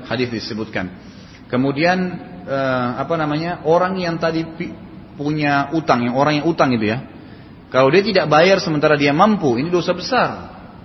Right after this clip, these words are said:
Imam Madzhabi masukkan dalam kot-, kategori dosa besar hadis sahih riwayat Imam Bukhari Muslim, matlul ghani zulmun, sengaja menunda pembayaran utang bagi orang yang mampu, kezaliman, dosa besar, nggak boleh. Dia haram dalam perbuatannya itu,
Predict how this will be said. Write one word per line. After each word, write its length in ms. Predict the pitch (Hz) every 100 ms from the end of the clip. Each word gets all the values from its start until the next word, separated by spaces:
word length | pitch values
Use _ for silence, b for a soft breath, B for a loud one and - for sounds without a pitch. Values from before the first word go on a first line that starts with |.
| - - - - 104
Imam 160 | 120
Madzhabi 320 | 127 123 156
masukkan 320 | 160 135 - 165
dalam 240 | 139 135
kot-, 320 | 127 127 -
kategori 480 | - 110 123 156 156
dosa 80 | 143 131
besar 160 | 151
hadis 240 | 131 127 139
sahih 320 | 165 165 135
riwayat 160 | 135
Imam 160 | 135 127
Bukhari 240 | 117 127
Muslim, 400 | 120 127 160 180 175 B B B B
matlul 480 | 113 151 160 156 139
ghani 320 | 127 147 208
zulmun, 640 | 165 214 175 139 151 - - - - - - -
sengaja 640 | - 135 131 156 175 151 143
menunda 560 | 135 139 170 156 131
pembayaran 560 | 123 123 120 127 131 131 160
utang 320 | 170 151 123
bagi 240 | 120 120
orang 320 | 120 151 151
yang 160 | 135 117
mampu, 640 | 117 127 139 196 247 302
kezaliman, 800 | - 101 98 120 151 127 90 76
dosa 240 | 104 135 127 107
besar, 640 | - 147 131 90 - - - - -
nggak 120 | 98 101
boleh. 320 | 170 151 - - - - - - -
Dia 160 | 110
haram 480 | 117 135 185 175 120
dalam 160 | 113 113
perbuatannya 600 | 113 110 113 120 120 113
itu, 160 | 98